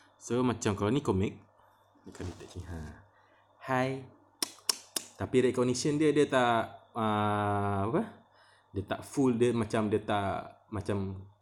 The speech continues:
macam nampak dia tiba mata aku pejam. Padahal mata aku buka. So kalau kita nak, ah, confirmkan dia mata kita ni menyala,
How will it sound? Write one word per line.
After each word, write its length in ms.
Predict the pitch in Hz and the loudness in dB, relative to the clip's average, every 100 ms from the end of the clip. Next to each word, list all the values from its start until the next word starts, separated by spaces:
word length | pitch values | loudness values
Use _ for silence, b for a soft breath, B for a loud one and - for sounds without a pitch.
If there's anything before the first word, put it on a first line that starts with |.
| _ | _
macam 180 | - - 98 | -14 -6 -4
nampak 180 | 92 - | -4 -6
dia 80 | 101 | -4
tiba 240 | 98 101 | -2 0
mata 320 | 104 101 113 95 | 0 -2 -2 -4
aku 160 | 107 | -4
pejam. 320 | 98 95 117 b b b b b | -2 -2 -4 b b b b b
Padahal 240 | 92 110 | -6 -2
mata 160 | 110 107 | -2 -2
aku 160 | 127 | -4
buka. 400 | 131 - 104 - | -4 -2 -4 -6
So 240 | - 131 131 | -10 -4 -2
kalau 160 | 110 | -2
kita 240 | 104 104 104 | -2 -2 -2
nak, 160 | 104 76 - _ - | -2 -6 -16 _ -8
ah, 320 | 104 98 95 | -4 0 0
confirmkan 800 | 98 92 95 139 107 95 104 98 | 0 -2 0 0 0 0 0 2
dia 240 | 98 98 | 2 2
mata 400 | 95 98 98 113 | 0 -2 -4 -4
kita 240 | 101 101 104 | -2 0 0
ni 400 | 101 98 98 95 | 2 0 0 0
menyala, 400 | 95 95 92 | 0 0 0